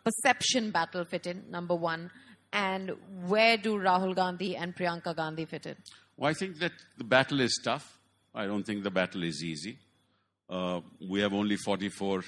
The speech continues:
Speaker 2: now a little more, after we won some by-election seats in Parliament. Uh, from there to reach a figure, uh, which is, um, substantial is not easy. Uh, uh,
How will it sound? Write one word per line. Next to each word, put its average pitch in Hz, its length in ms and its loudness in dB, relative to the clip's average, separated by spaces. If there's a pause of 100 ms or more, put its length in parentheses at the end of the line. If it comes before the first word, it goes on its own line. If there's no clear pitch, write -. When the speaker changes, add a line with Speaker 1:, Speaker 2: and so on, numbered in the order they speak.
Speaker 2:
now 95 240 -4
a 95 40 0
little 92 280 -2
more, 90 320 -2
after 98 260 -6
we 87 80 0
won 87 160 0
some 85 180 -6
by-election 85 640 -4
seats 85 340 -6
in 73 140 -8
Parliament. 80 580 -6 (520)
Uh, 76 120 -4
from 82 400 -4
there 104 320 8
to 104 240 -2
reach 98 580 -4
a 92 80 -4 (160)
figure, 98 400 -4 (680)
uh, 90 220 0
which 85 420 -2
is, 90 380 -2
um, 80 480 -2 (840)
substantial 107 720 -2
is 104 120 -4
not 117 200 -4
easy. 104 360 -6 (680)
Uh, 85 460 -4 (680)
uh, 76 360 -12